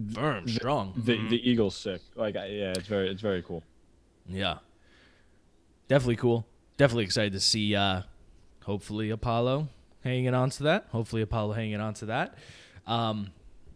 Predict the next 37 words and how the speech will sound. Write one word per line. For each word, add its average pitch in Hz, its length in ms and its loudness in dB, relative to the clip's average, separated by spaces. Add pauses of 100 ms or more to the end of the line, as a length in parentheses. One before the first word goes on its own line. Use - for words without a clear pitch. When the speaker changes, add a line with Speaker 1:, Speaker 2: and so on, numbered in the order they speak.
(120)
Speaker 3:
No, 73 80 -14 (220)
Speaker 1:
Heath 190 160 0
Speaker 3:
can't. - 100 -2
Speaker 1:
coming 131 220 4
back. 117 260 2
Heath 131 380 0
coming 117 180 0
back, 120 220 0
conf-, - 400 -2
confronting, 110 640 -2
uh, 98 300 0
uh, 101 160 0
Drew 117 160 -2
McIntyre. 120 600 4 (460)
Put, - 380 10
put 233 220 12
it 156 40 8
all 143 240 8
out 147 200 6
there 95 360 0
on 120 200 -2
the 104 80 -2
microphone. 101 640 -2 (400)
Heck - 400 -2
of 104 120 -2
a 98 60 -4
promo. 101 580 0 (360)
Heck 165 260 2
of 117 140 2
a 107 80 -2
saying, 104 400 0
"Hey, 98 380 0 (140)
Drew, 101 420 -2 (380)
what 139 220 0
about 156 300 2
me, 165 180 0
buddy?" 113 640 -2